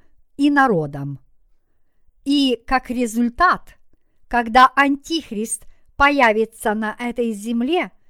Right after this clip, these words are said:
эта организация станет пособником – в его делах. Антихрист — враг Бога. Он тот, который действует, будучи облеченным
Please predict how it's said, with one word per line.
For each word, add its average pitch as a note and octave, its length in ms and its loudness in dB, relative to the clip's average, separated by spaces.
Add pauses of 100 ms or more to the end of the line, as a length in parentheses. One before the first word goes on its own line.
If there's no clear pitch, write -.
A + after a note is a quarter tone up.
(220)
эта B3+ 280 0
организация A#3 1000 -2 (260)
станет C4 560 -2
пособником – D#4 1040 -2 (280)
в G#3+ 120 -12
его A#3 720 0
делах. G3 760 -6 (840)
Антихрист — E4 960 -2 (320)
враг B3 500 2 (100)
Бога. E3 560 2 (720)
Он B3+ 260 2
тот, E4 500 -2 (320)
который C4+ 500 0
действует, E4+ 840 -4 (240)
будучи A#3 560 -6 (100)
облеченным C#4 1080 -2